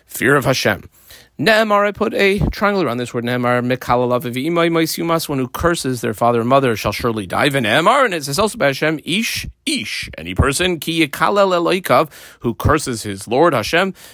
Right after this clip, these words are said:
V'Nasa Chatai, he shall bear his sin.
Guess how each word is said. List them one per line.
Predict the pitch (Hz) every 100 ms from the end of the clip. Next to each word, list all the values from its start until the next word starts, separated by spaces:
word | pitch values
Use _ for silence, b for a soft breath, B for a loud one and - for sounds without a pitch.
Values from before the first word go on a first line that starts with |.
| B
V'Nasa | - 104 202 196 98 - 180 175 135
Chatai, | 127 123 101 104 92
he | 101 104
shall | - 98 85
bear | - 123 123 110
his | 113 107
sin. | 101 69